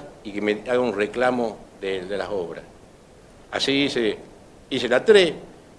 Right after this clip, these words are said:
eh, secundaria, la tres primaria, eh, hice toda la reja de la quinientos uno, que ese señor no fue a verla. Hay una obra bastante importante en la quinientos uno que se hizo.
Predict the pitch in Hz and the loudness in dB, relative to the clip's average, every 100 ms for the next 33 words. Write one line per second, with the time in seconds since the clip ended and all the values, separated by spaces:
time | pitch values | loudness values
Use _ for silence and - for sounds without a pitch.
0 | - - 92 - 113 165 175 135 107 87 | -20 -6 -4 -4 0 4 6 4 -2 -6
1 | 92 104 113 95 113 170 127 107 - - | -6 -4 -6 -6 0 2 2 -2 -8 -18
2 | - - - - - 113 113 175 185 156 | -20 -20 -20 -20 -8 -4 -2 -2 0 0
3 | 147 262 240 202 147 170 214 - 139 98 | 0 6 8 10 8 6 4 4 0 0
4 | - - - - 113 117 127 151 160 147 | -8 -20 -20 -6 2 2 2 0 4 4
5 | 139 113 90 165 175 143 165 175 160 147 | 4 2 0 -4 -2 0 2 2 0 0
6 | 208 185 107 98 85 80 - - - - | 2 4 2 -2 -4 -8 -12 -20 -20 -20
7 | - - - 160 151 135 147 165 151 123 | -20 -20 -2 2 4 6 6 8 6 4
8 | - 95 - 185 175 151 113 - 104 - | 0 -8 -2 0 0 0 -6 0 -2 2
9 | 156 123 107 92 95 101 98 107 104 90 | 2 2 -2 -6 -6 -6 -4 -2 -2 -6
10 | - 92 92 - | -10 -10 -12 -14